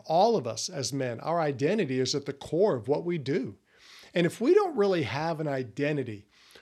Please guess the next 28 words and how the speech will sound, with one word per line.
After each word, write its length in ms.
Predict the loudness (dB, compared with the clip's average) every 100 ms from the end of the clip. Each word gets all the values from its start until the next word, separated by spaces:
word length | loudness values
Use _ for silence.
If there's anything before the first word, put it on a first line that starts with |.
| _
what 220 | -2 0
we're 140 | 0 0
gonna 240 | 2 2
do 300 | 2 4 4
is 140 | 2
we're 140 | -2 -2
gonna 220 | -2 0
seek 640 | 0 2 2 0 -2 -14 _
to 100 | -10
get 380 | -6 -2 -2 -2
that 200 | -6 -4
identity 800 | -2 -4 -2 0 0 -4 -6 -8 _ _ _
from 220 | -8 -8 -6
other 320 | -4 -2 -4
things. 680 | -4 -6 -6 -8 -10 -10 -10 _ _ _ -20 _ -2
But 140 | 0
when 180 | 2 4
we 140 | 2
do 340 | 2 2 4 4
have 240 | 2 -2
an 80 | -4
identity, 680 | -8 -6 -6 -6 -10 -12 -16 _ _ _
we 100 | -4
have 220 | -2 -4
confidence 800 | -6 -6 -2 -2 -2 -2 -2 -2
in 100 | -4
our 140 | -4 -8
lives. 500 | -8 -10 -8 -8